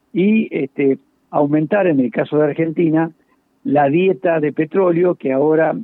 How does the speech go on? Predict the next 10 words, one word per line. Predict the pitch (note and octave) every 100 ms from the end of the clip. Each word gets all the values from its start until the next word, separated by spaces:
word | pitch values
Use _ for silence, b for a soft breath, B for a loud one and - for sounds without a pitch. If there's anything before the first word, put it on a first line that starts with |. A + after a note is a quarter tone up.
| -
con | - B2
el | B2+
no | D3+ E3
convencional | E3 C#3+ C3 D#3 E3+ F3+ D#3
es | - -
un | B2
petróleo | B2+ C#3 D3+ C#3+
mucho | C#3 C#3+ D3+
más | D3
liviano, | D3+ E3+ E3+ D3+ F#3